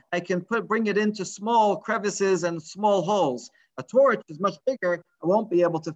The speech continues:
fit it into those small nooks and crannies. Second answer, Rav Zavid Amar, "זה אורו לפניו, וזה אורו לאחריו." The lamp, uh, light goes forward, the torch goes back. I think what this means is when you have a torch, your eyes end up being dilated,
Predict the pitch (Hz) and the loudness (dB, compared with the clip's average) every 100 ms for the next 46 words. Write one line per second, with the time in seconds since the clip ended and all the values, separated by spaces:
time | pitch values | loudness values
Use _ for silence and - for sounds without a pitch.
0 | - 175 156 - 196 190 165 147 147 143 | -4 -2 -2 -4 -4 -2 -2 2 0 0
1 | - _ - - 160 160 160 156 156 - | -6 _ -18 -8 -2 0 0 0 -4 -8
2 | 143 139 180 185 135 104 - _ _ _ | -10 -6 -2 -2 -4 -10 -20 _ _ _
3 | _ _ _ 233 262 233 131 113 110 127 | _ _ _ -4 -4 -4 -4 -6 -6 -4
4 | 139 135 143 160 151 147 160 156 175 165 | -4 -4 -2 -2 0 0 0 -2 -2 0
5 | 151 147 147 143 139 139 165 240 - _ | 0 0 -2 -4 -4 -2 -2 -2 -6 _
6 | _ 135 131 214 190 156 135 127 139 165 | _ -10 -4 -2 -2 0 0 0 2 2
7 | 180 180 180 - 196 220 208 - - _ | 2 0 -2 -2 -2 0 -2 -4 -8 _
8 | - 160 233 208 185 _ _ _ 180 175 | -10 -6 -6 -6 -10 _ _ _ -4 0
9 | 156 170 196 202 - 139 - - 254 208 | 2 0 0 -4 -2 -4 -4 -2 2 4
10 | 160 156 156 _ 139 139 247 233 185 - | 2 0 -6 _ -10 -8 0 0 0 -4
11 | - 165 143 143 180 135 - _ - 160 | -2 -2 -2 -4 -2 -4 -6 _ -18 -8
12 | 269 190 165 143 170 175 156 165 180 143 | -8 -6 -6 -8 -10 -10 -8 -4 -4 -4
13 | - 254 190 190 - _ _ - 160 165 | 0 2 2 -2 -12 _ _ -4 -2 0
14 | 196 208 180 160 196 180 175 160 160 214 | 0 0 -2 -4 -4 -4 -4 -4 0 0
15 | 240 160 139 156 156 | 0 0 0 -2 -4